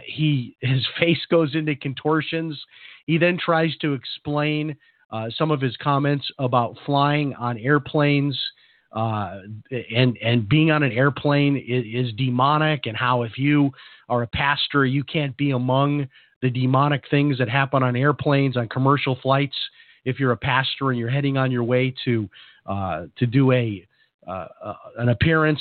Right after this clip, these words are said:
And, and he tries to defend having three private jets. But I have to tell you, it is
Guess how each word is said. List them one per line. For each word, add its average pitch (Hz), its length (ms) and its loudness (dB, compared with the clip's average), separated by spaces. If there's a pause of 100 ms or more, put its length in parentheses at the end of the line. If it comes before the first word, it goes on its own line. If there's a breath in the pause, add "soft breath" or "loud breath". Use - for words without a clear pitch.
(140)
And, 135 240 -2
and 143 100 0
he 151 80 2
tries 240 340 0
to 180 100 -2
defend 151 480 -2
having 139 420 -4 (100)
three 160 380 -4 (320 soft breath)
private 147 520 0 (100)
jets. 113 340 -2 (460 soft breath)
But 131 100 0
I 151 40 4
have 233 140 2
to 233 80 -6
tell 220 160 2
you, 147 200 -2
it 151 140 -6
is 226 260 -2